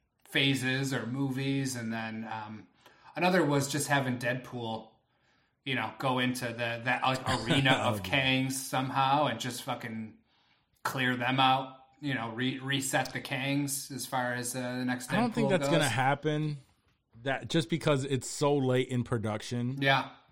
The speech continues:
Speaker 1: it is.
Speaker 2: Like, they've already filmed half the movie and then they, they went back in and, and filmed the other half. It's set to release this summer.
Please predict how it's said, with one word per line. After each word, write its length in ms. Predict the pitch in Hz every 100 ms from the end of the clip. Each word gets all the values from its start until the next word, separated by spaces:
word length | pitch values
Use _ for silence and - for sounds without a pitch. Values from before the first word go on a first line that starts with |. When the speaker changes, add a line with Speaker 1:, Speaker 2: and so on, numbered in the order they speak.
| _ -
Speaker 1:
it 100 | 123
is. 180 | 156 131
Speaker 2:
Like, 120 | 120
they've 180 | 147 147
already 280 | 170 170 143
filmed 420 | - 143 143 127
half 320 | - 147 -
the 80 | 156
movie 360 | 139 131 123
and 100 | 123
then 120 | 117 120
they, 160 | 117
they 180 | 110 117
went 300 | 113 123 117
back 300 | 120 117 -
in 160 | 120 117
and, 180 | 113 110
and 160 | 110 104
filmed 300 | 120 113 107
the 100 | 110
other 220 | 113 117
half. 320 | 113 120 113 - _ _ -
It's 160 | 147 -
set 240 | 160 147
to 100 | 165
release 400 | 156 143 139 131
this 300 | 117 113 131 -
summer. 460 | - 123 135 143